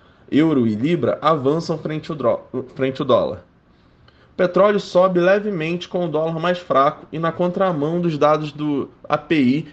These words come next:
que mostraram um avanço nos estoques da commodity nos Estados Unidos. Os mercados globais aguardam os dados do C P I americano pela manhã,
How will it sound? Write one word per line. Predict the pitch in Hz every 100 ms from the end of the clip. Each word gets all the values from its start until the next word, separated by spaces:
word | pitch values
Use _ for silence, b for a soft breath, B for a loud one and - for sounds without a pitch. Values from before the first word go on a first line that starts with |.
| B
que | 165
mostraram | 160 160 151 160 170
um | 175
avanço | 165 131 156 170 175
nos | 170 160
estoques | 156 - 147 151 -
da | 151
commodity | 151 160 143 135 139 - 143
nos | 143
Estados | 143 - 139 135
Unidos. | 151 127 90 - - _ _ _ _ _ _ _ _ _ b b b b b
Os | 113
mercados | 117 120 147 143
globais | 127 123 95 131 139 107 - _
aguardam | - 120 139 151 156
os | 143
dados | 151 151
do | 147
C | -
P | 147 151
I | 143 147
americano | 151 156 151 143 143
pela | 147 151
manhã, | 151 165 143 107